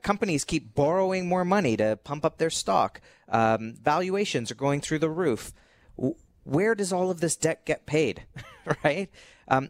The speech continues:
how great is the economy, right? Ask your friend, ask yourself, are, are, are you still doing as well as you were ten years ago? Or, or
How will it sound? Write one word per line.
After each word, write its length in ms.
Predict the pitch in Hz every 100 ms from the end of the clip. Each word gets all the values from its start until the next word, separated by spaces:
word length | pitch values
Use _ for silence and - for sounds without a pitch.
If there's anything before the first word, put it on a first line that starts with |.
| -
how 200 | - 220
great 300 | - 202 -
is 200 | 180 185
the 180 | - 151
economy, 560 | 139 110 92 85 82 - _ _ _ _
right? 200 | 104 156
Ask 260 | 156 185 -
your 80 |
friend, 180 | 202 185 - - -
ask 240 | 156 -
yourself, 400 | 202 233 208 - -
are, 220 | 117 - - _ _ -
are, 120 | 107
are 80 | 120
you 100 | 139
still 240 | - 180 156
doing 400 | 117 143 151 147
as 140 | 117
well 200 | 120 135
as 160 | 143 120
you 80 |
were 380 | 110 117 127 135 - _
ten 220 | - 123
years 220 | 113 139
ago? 340 | 151 170 185 202 -
Or, 200 | 123 -
or 400 | 117 120 117